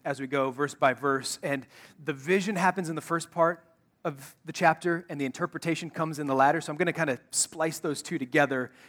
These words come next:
as we go. Look at, with me at Daniel eight, verse one. Bright hope for those enduring dark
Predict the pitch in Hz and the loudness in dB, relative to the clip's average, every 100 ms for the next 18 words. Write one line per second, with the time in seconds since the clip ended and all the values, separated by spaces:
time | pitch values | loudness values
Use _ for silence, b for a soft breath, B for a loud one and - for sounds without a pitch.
0 | b - 151 143 143 127 151 135 127 120 | b 0 0 2 -4 0 2 4 2 -4
1 | b b 160 170 208 202 160 175 160 160 | b b -8 -8 -4 -6 -4 -2 0 2
2 | 143 151 151 147 156 147 143 - 135 139 | 0 0 0 -2 -2 -2 -2 -6 -4 -4
3 | - - b b 143 143 131 123 123 143 | -4 -10 b b -8 -2 0 -2 -6 2
4 | 151 175 - 165 147 143 - _ _ _ | 4 4 2 0 0 -2 -10 _ _ _
5 | _ - - 143 139 139 131 139 131 139 | _ -16 -6 -4 -2 -4 -4 -10 -6 -4
6 | 135 131 131 127 - | -4 -2 -2 -2 -4